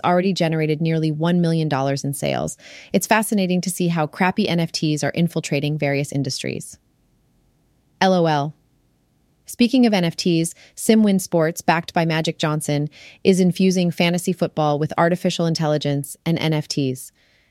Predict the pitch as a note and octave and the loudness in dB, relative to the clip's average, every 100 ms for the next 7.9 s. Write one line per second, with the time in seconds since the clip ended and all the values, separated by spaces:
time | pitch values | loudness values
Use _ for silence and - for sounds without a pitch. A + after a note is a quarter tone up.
0 | _ F#3+ - A3 A3+ F3 F3+ E3 F#3+ E3 | _ 0 2 2 0 0 0 0 -2 0
1 | D#3 - D#3+ E3 D#3 - F3+ - F3 E3 | 0 -2 -4 -2 -2 0 -2 0 -2 -2
2 | - E3 D#3+ D#3 D#3 D#3 - D#3 D3 - | -2 -4 -2 -2 -4 -8 -6 -2 -2 -4
3 | - _ _ _ - E3+ E3 F3+ - E3+ | -14 _ _ _ -2 0 2 -2 -2 -2
4 | E3 - D#3+ - G3 G#3 G#3 F#3+ F3+ - | -2 -2 -4 -2 0 0 0 0 0 -2
5 | D#3+ D#3 D3+ - D#3+ D#3+ D#3+ D3+ - - | 0 -2 -4 -4 -2 -2 -2 -2 -4 -2
6 | C#3 C#3 C3+ C3 - _ _ _ _ F#3 | -2 -2 -2 -4 -10 _ _ _ _ -4
7 | - G#3 A3+ G#3+ G3+ F#3+ - E3 D#3+ | 0 2 4 4 2 0 0 0 0